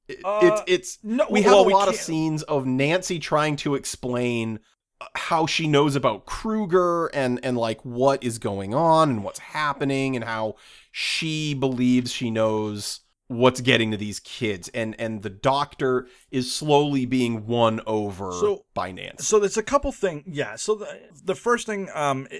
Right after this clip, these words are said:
Speaker 2: the kid, uh, with the puppet, he, he gets his, his veins pulled out and he beco-, and he puppets up to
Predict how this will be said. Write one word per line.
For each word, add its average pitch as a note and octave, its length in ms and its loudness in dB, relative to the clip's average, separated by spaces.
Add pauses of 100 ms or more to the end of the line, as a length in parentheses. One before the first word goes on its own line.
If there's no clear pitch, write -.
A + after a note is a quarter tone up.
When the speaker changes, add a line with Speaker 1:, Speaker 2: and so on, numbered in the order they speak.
(100)
Speaker 2:
the D3 140 -10
kid, E3 440 0 (240)
uh, C#3 360 6
with C#3+ 140 -2
the - 80 -14
puppet, A2+ 380 -4 (180)
he, B2 160 -18
he D3 380 -16 (120)
gets D3+ 220 -2
his, C#3+ 320 -8
his B2+ 200 -10
veins C3+ 360 -4
pulled C#3 320 -2
out A#2 160 0
and B2+ 100 -12
he A#2 60 -8
beco-, - 320 -14
and C#3 100 -14
he C3 80 -8
puppets F3 420 -4
up D3+ 180 0
to A#2+ 360 -4